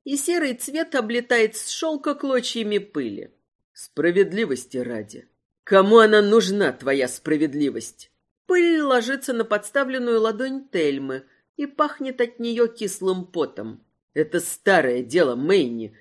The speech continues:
это... Гаррет запнулся. Дверь открылась, верно? Пыль была пушистой и прилипчивой. Огня она не боялась,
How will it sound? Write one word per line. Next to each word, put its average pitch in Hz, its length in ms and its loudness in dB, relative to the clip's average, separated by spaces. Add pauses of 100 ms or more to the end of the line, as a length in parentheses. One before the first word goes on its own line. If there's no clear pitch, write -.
(100)
это... 170 480 2 (400)
Гаррет 294 420 2
запнулся. 214 840 -4 (480)
Дверь 170 380 4
открылась, 185 800 4
верно? 165 600 2 (480)
Пыль 349 240 0
была 330 300 0
пушистой 143 880 -8 (220)
и 226 100 -6
прилипчивой. 202 960 -4 (260)
Огня 294 420 0
она 285 140 2
не 285 160 0
боялась, 175 720 -2